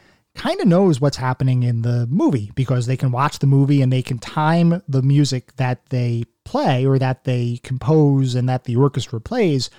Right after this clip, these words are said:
along with the action that's happening on the screen.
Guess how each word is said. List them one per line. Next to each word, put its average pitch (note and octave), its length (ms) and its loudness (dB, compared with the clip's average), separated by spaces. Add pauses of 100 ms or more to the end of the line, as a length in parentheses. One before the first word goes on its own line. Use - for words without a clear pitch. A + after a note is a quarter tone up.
(340)
along E3 280 4
with E3+ 120 -2
the D3 100 0
action B2+ 460 0
that's A#2+ 260 -4
happening A#2+ 400 -4
on A2+ 120 -2
the A2 60 -8
screen. A#2+ 380 -10